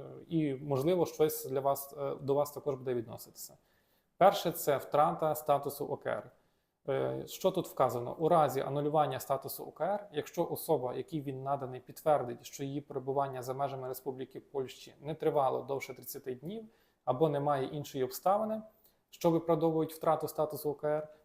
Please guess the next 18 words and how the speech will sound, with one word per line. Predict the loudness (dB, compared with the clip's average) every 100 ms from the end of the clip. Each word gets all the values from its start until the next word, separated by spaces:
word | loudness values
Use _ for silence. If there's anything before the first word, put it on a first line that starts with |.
| -8
є | 2 4
можливість | 4 2 2 2 0 0
повторно | 0 2 4 4 2
повернутися | -2 -2 -2 -4 -4 -4 -2 0
до | 4
реєстру | 2 2 -4 -6 -8
ПЕСЕЛЬ. | -6 -8 -10 -20 _ _ _ _ _ -18 -2
І | 2 2 0 -6
датою | 0 2 4 2 0
відновлення | 0 -2 -2 -4
статусу | -2 2 2 0 -6
О |
К | 0 2
Р | 2 -2
є | 0 2
дата | 2 0 -2
його | -4 -2
втрати. | -4 -4 -6 -6